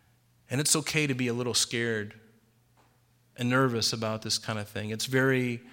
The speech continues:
it's something that the Jehovah's Witnesses and the Mormons, they've kinda cornered the market on that. We need to take it back. <laughs>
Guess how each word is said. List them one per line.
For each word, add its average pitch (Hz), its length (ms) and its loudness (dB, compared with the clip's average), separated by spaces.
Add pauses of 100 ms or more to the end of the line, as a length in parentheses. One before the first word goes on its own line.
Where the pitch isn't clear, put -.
(1200)
it's - 140 -4
something 151 320 0
that 123 340 0 (540)
the 120 100 -4
Jehovah's 131 420 4
Witnesses 151 520 0
and 139 80 -2
the 120 60 0
Mormons, 143 500 0
they've 120 260 -4
kinda 147 280 0
cornered 147 360 0
the 135 60 2
market 123 420 0 (380)
on 104 180 -4
that. 101 280 -4 (1000)
We 120 120 -2
need 123 160 0
to - 80 -10
take 117 100 0
it 104 100 -6
back. 104 380 -6 (840)
<laughs> - 120 -12